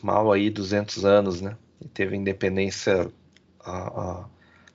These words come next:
parte dela da, da territórios da França, obviamente, né? Como todo mundo sabe, e independência da, a Holanda, no caso. A, a razão muito curiosa, né?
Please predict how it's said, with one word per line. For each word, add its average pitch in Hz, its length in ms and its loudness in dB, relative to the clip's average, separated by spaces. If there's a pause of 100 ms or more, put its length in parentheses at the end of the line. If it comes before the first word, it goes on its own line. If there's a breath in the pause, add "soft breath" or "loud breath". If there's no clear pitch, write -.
parte 113 340 4
dela 95 220 4
da, 92 220 0
da 90 240 -8
territórios 87 840 -4
da 85 100 -6
França, 107 560 -2 (120)
obviamente, 90 640 -4
né? 120 100 -10 (800 soft breath)
Como 90 200 -6
todo 90 180 0
mundo 92 180 -2
sabe, 117 400 2 (720 soft breath)
e 104 280 -4
independência 107 840 0
da, 107 460 2 (1160)
a 95 280 -4
Holanda, 98 500 2 (560)
no - 80 -12
caso. - 400 -10 (200)
A, - 800 -6
a 104 40 2
razão 110 540 4
muito 127 320 0
curiosa, 104 580 8
né? 120 100 -8